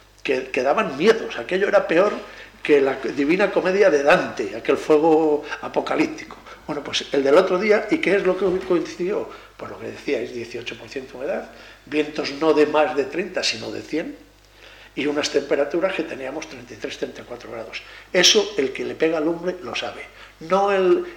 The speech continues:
el esquizofrénico y que es un enfermo que le da todos los días porque le gusta ver venir al,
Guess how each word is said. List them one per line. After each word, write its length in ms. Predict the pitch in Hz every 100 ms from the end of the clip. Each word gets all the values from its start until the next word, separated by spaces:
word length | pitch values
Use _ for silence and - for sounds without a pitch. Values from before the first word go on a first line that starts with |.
| -
el 140 | 160
esquizofrénico 1000 | 156 165 156 139 175 170 156 160 160 156
y 160 | 151 151
que 100 | 147
es 100 | 143
un 120 | 147
enfermo 580 | 135 117 151 143 143 165 - - -
que 120 | -
le 160 | 131 123
da 460 | 135 139 143 -
todos 240 | - 151 147
los 180 | 131 120
días 320 | 160 156 156
porque 220 | - 120 123
le 80 |
gusta 280 | 117 127 -
ver 140 | 135 131
venir 360 | 131 135 151
al, 240 | 135 123